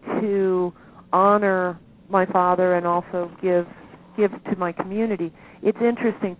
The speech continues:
to me to win the lottery. You know, if I were told I just won a million dollars, I would think, "Okay, oh, this is really great, but I have responsibilities." So to me, money means, it means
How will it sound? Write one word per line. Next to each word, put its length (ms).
to 60
me 640
to 60
win 220
the 80
lottery. 600
You 80
know, 100
if 120
I 120
were 120
told 300
I 120
just 340
won 220
a 40
million 340
dollars, 440
I 160
would 240
think, 300
"Okay, 380
oh, 160
this 220
is 140
really 180
great, 340
but 160
I 80
have 240
responsibilities." 960
So 80
to 160
me, 160
money 320
means, 400
it 120
means 200